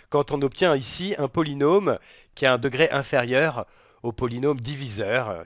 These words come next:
qui ici est x moins un. Voilà, donc ça c'est bien le reste, hein. De toute façon, tout ça, tu peux aller revoir les vidéos là-dessus, si tu es pas sûr.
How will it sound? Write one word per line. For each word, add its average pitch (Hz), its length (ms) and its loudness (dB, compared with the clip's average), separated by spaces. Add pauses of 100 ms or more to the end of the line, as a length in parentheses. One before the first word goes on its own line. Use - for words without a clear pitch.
qui - 100 -20
ici 113 320 -12
est 98 80 -8
x 110 220 -14
moins 92 160 -10 (100)
un. - 60 -14 (140)
Voilà, 104 260 -4
donc 101 180 -10
ça 202 140 6
c'est 151 120 -4
bien 135 140 -2
le 110 80 -4
reste, 135 320 0
hein. 95 240 -8
De 98 80 -20
toute - 160 -20
façon, 104 260 -8
tout 135 140 -12
ça, 156 160 -2
tu - 140 -10
peux 113 160 -4
aller 113 180 -6 (340)
revoir 139 600 4
les 127 140 -4
vidéos 123 480 0
là-dessus, 147 400 -6 (260)
si - 140 -18
tu 113 100 -12
es 113 60 -2
pas 104 160 -6
sûr. 143 360 -2